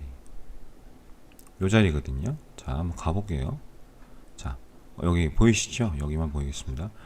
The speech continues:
요 음봉. 네. 엄-, 정확하게 말씀드리면 여기입니다. 요렇게. 이렇게요.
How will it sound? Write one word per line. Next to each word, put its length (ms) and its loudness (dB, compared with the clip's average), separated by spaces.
요 160 8
음봉. 420 6
네. 280 -6
엄-, 160 -4
정확하게 460 6
말씀드리면 840 0
여기입니다. 500 -4
요렇게. 540 -6
이렇게요. 440 -2